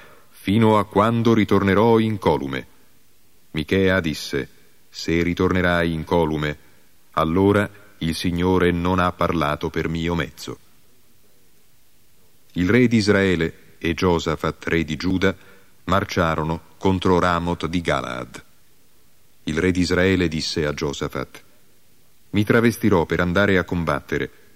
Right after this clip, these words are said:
Tu, invece, rivesti i tuoi abiti." Il re di Israele si travestì e andò a combattere.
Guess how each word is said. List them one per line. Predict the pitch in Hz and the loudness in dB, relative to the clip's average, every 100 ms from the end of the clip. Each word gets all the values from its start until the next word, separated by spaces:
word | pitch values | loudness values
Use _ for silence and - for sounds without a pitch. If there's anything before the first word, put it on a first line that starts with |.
| - - - | -20 -20 -10
Tu, | - 127 151 | 2 6 6
invece, | 143 107 107 117 - 117 - - - - - | 4 4 4 2 2 -2 -4 -20 -20 -14 -4
rivesti | 98 101 131 - - | 2 4 2 0 -6
i | 113 117 | -2 0
tuoi | 120 123 117 82 | 2 4 4 2
abiti." | 64 67 - - - - - - - - - - - - - | -2 -8 -10 -14 -18 -20 -20 -20 -20 -20 -20 -20 -20 -20 -8
Il | 82 | -4
re | 80 92 | 0 0
di | 85 | 0
Israele | 87 85 104 98 | 0 2 2 0
si | - | -2
travestì | 90 82 80 - 73 71 - - - - | -4 -4 -4 -6 -8 -8 -12 -20 -20 -4
e | 85 | 0
andò | 95 92 87 87 | 0 2 2 2
a | |
combattere. | 82 90 85 71 - 76 65 | 0 -2 -2 -4 -6 -8 -8